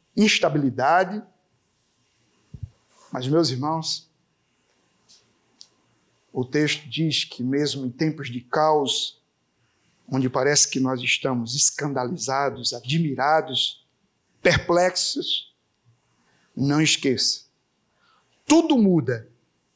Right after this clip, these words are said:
Outro dia era pandemia, agora é a guerra da Rússia contra a Ucrânia. Outro dia o Rio de Janeiro estava se desmanchando, mas precisamente Petrópolis,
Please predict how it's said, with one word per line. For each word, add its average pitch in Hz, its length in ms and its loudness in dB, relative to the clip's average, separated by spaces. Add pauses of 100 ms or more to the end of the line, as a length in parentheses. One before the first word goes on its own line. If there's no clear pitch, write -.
(960)
Outro 131 240 -6
dia 143 520 2 (200)
era 123 140 -8
pandemia, 139 800 -2 (140)
agora 151 320 4
é - 20 4
a 143 80 2
guerra 135 360 0
da 131 100 -4
Rússia 139 560 -2
contra 123 540 -4
a 123 60 -6
Ucrânia. 147 720 -2 (1000)
Outro 151 280 0
dia 139 560 2 (240)
o - 80 -8
Rio 147 160 4
de 160 100 2
Janeiro 160 300 2
estava 147 280 0
se - 160 -2
desmanchando, 139 640 -2
mas 135 120 0
precisamente 135 600 -4 (420)
Petrópolis, 160 1040 -2